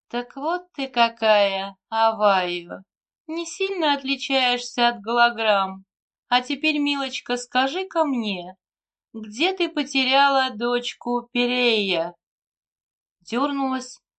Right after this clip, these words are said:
но путы стали лишь теснее, мешая дышать.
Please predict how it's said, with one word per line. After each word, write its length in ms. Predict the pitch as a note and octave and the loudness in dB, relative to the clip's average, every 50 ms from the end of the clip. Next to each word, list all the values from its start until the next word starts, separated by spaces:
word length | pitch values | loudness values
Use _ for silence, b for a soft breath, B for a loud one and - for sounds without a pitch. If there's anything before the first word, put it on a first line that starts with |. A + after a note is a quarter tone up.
| _ - | _ -10
но 180 | - G#3 A3+ A#3 | -4 -4 -4 -4
путы 420 | A#3 _ - C#4+ D4+ D4+ C#4+ C#4 | -4 _ -6 -6 -6 -4 -4 -6
стали 420 | C#4 - _ - A#3+ B3+ C4 B3 B3 | -6 -8 _ -4 -2 -2 -2 -4 -6
лишь 360 | A3+ A3+ B3 A#3+ - - - | -4 -4 -6 -6 -6 -10 -12
теснее, 1000 | - A#3 A#3+ A3+ - - - A#3 B3 C4 C#4 C#4 C4+ B3 G#3+ F3+ D#3 - - - _ _ | -10 -10 -10 -10 -10 -8 -6 -6 -4 -2 -2 -2 0 0 0 -2 -2 -4 -8 -12 _ _
мешая 520 | - G3 G#3 G3+ - - A3 G#3+ G#3 G3+ G3 | -6 -6 -4 -4 -2 -2 0 0 0 0 -2
дышать. 720 | G3+ A3+ A3+ - - - C4 A#3+ D#3+ D#3 - - - _ | -4 -4 -4 -4 -4 -2 -2 -2 -2 -2 -6 -14 -20 _